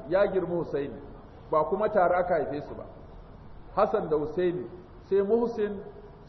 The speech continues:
sai kuma Zainab, sai Ummu Kulsum. Ita Ummu Kulsum din ita ce Sayyidina Umar ya aura,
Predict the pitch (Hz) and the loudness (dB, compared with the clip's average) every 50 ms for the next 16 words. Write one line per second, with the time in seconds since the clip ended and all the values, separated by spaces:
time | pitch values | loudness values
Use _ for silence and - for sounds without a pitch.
0 | - - 202 208 202 208 220 202 202 202 196 196 196 190 190 185 185 190 190 - | -2 0 2 2 2 2 2 2 2 2 2 2 2 2 0 0 -2 -4 -8 -10
1 | - - - - - 175 202 214 208 202 196 190 190 - - - - - 113 - | -14 -14 -16 0 2 4 6 6 6 6 4 4 2 0 -4 -8 -10 -10 -2 0
2 | 190 202 - 214 196 180 160 - - 147 127 - - 156 131 - - - - - | 0 0 2 0 -2 -2 -2 0 -2 -2 -2 -4 -6 -8 -8 -10 -12 -16 -18 -20
3 | - - - - 196 - 240 - 254 254 240 214 - 220 - - - 233 220 226 | -20 -12 -8 -6 0 2 2 2 4 2 0 0 0 -2 -2 -2 -4 -4 -2 -2
4 | 220 208 220 - 226 214 - 208 190 202 - 185 196 196 180 185 175 170 170 170 | -2 -4 -2 -6 -6 -2 -2 -2 -2 0 4 4 4 4 4 2 0 2 0 0
5 | 170 - 214 220 196 185 180 160 160 180 196 - 160 147 139 127 123 117 | 0 0 0 2 6 6 6 6 6 4 6 6 4 4 4 4 2 0